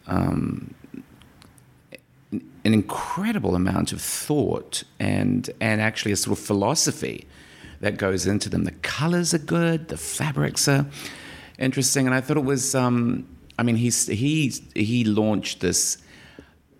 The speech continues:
this statement about plastics in this collection. You know, plastic is the boogeyman de nos jours. Uh, and I thought that was quite interesting later in the season when Thom Browne did a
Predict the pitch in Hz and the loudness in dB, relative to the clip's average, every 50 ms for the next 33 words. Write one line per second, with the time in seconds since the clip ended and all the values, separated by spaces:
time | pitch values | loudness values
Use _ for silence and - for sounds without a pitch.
0 | - - - - 95 92 - - - - - - - - - - - _ _ _ | -20 -10 -2 0 0 2 2 2 2 0 -2 -4 -12 -20 -20 -20 -20 _ _ _
1 | _ _ _ _ - - - - - 110 104 - - 92 90 85 90 92 - - | _ _ _ _ -4 -2 -2 0 2 0 2 2 2 2 2 2 0 -2 -4 -8
2 | - - - 107 101 101 104 - - - - - 58 - - - - - - - | -14 -12 -6 -4 -2 -2 0 0 0 0 -2 -2 -6 -6 -6 -4 -2 -2 -2 -2
3 | - - - - - - _ - - 87 92 90 90 87 - - - 92 82 82 | -4 -10 -20 -20 -20 -20 _ -6 -2 0 2 2 2 2 0 0 -2 -4 -4 -4
4 | 80 - - - - 85 87 95 98 90 87 80 - - - 101 98 92 - - | -4 -6 -6 -6 -4 -2 0 0 0 0 -2 -4 -6 -4 -4 -2 0 0 0 0
5 | - 92 - 92 85 85 - - - 85 - 95 92 92 90 87 87 87 85 85 | -2 -2 -2 -4 -4 -2 -2 -4 -4 -2 -2 0 0 2 2 2 2 0 0 0
6 | 85 87 90 92 - - - 107 92 - 98 90 85 85 82 78 87 98 98 92 | 0 -2 -2 -4 -6 -4 -4 -4 0 2 2 4 4 2 2 0 0 0 0 0
7 | 87 85 85 - 104 104 - - - - - - - - - - - - _ _ | 0 0 -2 -4 -6 -8 -12 -18 -20 -20 -20 -20 -20 -20 -20 -20 -20 -20 _ _
8 | - - - - 104 107 107 104 104 101 104 104 104 107 107 - - 151 - - | -20 -16 -8 -2 0 2 2 4 2 2 2 2 2 0 0 0 -2 -2 0 0
9 | 131 113 - - - 110 107 110 113 - 113 - - 98 92 95 98 98 95 98 | 0 -2 -2 0 0 0 2 2 0 -2 -2 -2 0 0 2 2 2 2 2 2
10 | 95 92 87 - - 104 92 90 90 92 90 90 92 - - 98 104 98 98 90 | 0 0 0 0 0 0 0 0 0 0 0 0 0 -2 -2 -2 0 2 2 2
11 | 92 92 90 87 87 85 85 87 92 90 90 85 87 | 2 2 2 2 2 0 0 0 0 0 0 -2 -2